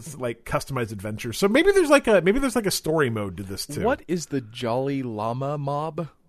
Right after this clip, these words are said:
Speaker 1: I don't know, but if you, if you go to one of these events, you can get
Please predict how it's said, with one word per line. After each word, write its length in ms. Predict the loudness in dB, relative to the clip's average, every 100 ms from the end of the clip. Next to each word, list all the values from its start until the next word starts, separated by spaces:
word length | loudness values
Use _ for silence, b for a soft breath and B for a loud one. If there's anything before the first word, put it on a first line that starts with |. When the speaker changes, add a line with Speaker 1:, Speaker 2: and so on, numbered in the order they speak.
| _ 6
Speaker 1:
I 220 | 8 8
don't 400 | 6 2 0 0
know, 300 | -4 0 0
but 200 | 2 -2 0
if 240 | -2 0
you, 480 | 2 4 4 0 -2
if 160 | -4 -2
you 80 |
go 180 | 2 4
to 60 | 6
one 120 | 4
of 40 |
these 160 | 4 2
events, 460 | 2 2 2 -2 -2
you 160 | -2
can 260 | -2 -4 -2
get 300 | 2 0